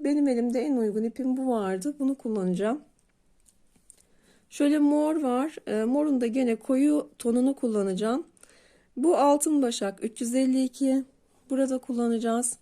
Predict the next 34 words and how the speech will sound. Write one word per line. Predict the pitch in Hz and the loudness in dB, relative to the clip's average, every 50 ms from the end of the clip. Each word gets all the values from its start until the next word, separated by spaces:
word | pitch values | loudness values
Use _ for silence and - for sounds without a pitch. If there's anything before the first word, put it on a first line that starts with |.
| _ - | _ 0
Bir | 339 349 320 269 | 2 2 2 2
de | 240 262 277 | 0 -2 -2
şöyle | - - - 320 330 285 247 208 202 226 262 | -4 -6 -4 -2 -2 0 0 0 0 -2 -2
şunun | - - - 370 320 277 302 349 - | -6 -4 -4 0 0 0 0 -2 -4
açık | - 294 - - 302 - - - | -6 -4 -4 -6 -8 -6 -2 -2
rengini, | 220 196 185 175 170 170 170 | 0 0 0 -2 -4 -6 -8
açık | - 262 - - 254 - | -10 -10 -8 -8 -10 -8
kısmını | - - 196 - - 185 180 180 175 | -10 -10 -10 -8 -6 -2 -2 -2 -2
kullanacağım. | 180 196 190 185 180 180 175 180 226 254 - - | -4 -4 -4 -2 -2 -4 -2 -2 -4 -6 -4 -4
Elimdeki | 214 208 214 214 202 214 214 214 - 240 | -4 -2 -2 -2 -2 -4 -6 -6 -8 -8
ipim | 240 - - 233 220 | -8 -6 -6 -4 -4
ancak | 208 196 190 185 190 185 180 185 | -4 -4 -4 -4 -4 -6 -6 -4
ona | 185 202 233 | -4 -4 -2
uygun. | 262 262 254 247 233 262 277 294 294 - - _ _ _ _ _ _ - - - - - _ _ _ - | -2 -2 -2 -2 -2 -2 -2 -2 -4 -8 -20 _ _ _ _ _ _ -20 -20 -20 -20 -20 _ _ _ -2
Bu | 339 330 | 0 4
da | 294 269 262 277 311 311 _ _ _ _ _ _ _ _ _ | 4 4 4 4 0 -2 _ _ _ _ _ _ _ _ _
çizmeli | - - 339 330 330 302 269 233 208 | -2 0 0 2 2 2 2 2 2
marka | 214 202 190 190 190 185 - - | 0 0 -2 -2 -4 -4 -8 -6
üç | - 320 320 - - | -4 -6 -6 -4 -6
yüz | 247 240 233 - | -8 -8 -8 -4
kırk | - 277 269 269 - 262 | -2 -2 -2 -2 0 0
altı. | 233 214 196 202 - 190 190 202 226 - _ - - - - _ _ | 0 2 0 0 0 -2 -2 -2 -2 -6 _ -20 -20 -20 -20 _ _
Yapacağımız | 240 269 - 349 294 330 330 311 302 294 285 277 262 262 | -2 2 2 2 2 4 2 4 4 4 2 2 2 2
modele | 226 240 254 285 294 302 294 254 233 226 233 269 277 226 | 2 4 4 4 4 4 2 4 4 2 2 0 0 0
bu | 262 277 | 0 2
renkler, | 294 285 285 285 277 - - 254 247 240 254 294 - _ _ _ - _ | 4 4 2 2 0 -2 -2 0 0 0 0 -2 -6 _ _ _ -10 _
e, | - 208 | -2 0
ve | 220 220 220 214 214 254 285 302 311 285 262 | 0 2 0 0 0 2 0 0 0 0 2
bu | 285 294 | 2 4
yazma | 285 254 233 233 226 220 220 214 | 4 4 2 2 0 -2 -4 -4
çok | 214 - 262 262 - | -4 -4 -6 -4 -4
yakışacak | 269 262 - 262 - 277 254 262 247 247 247 - | -6 -6 -6 -8 -10 -6 -4 -4 -4 -4 -4 -4
diye | 262 254 254 233 | -4 -2 -2 -2
düşünüyorum. | 247 233 - 254 247 247 240 240 233 254 262 | -4 -8 -6 -4 -2 -2 0 0 0 0 -2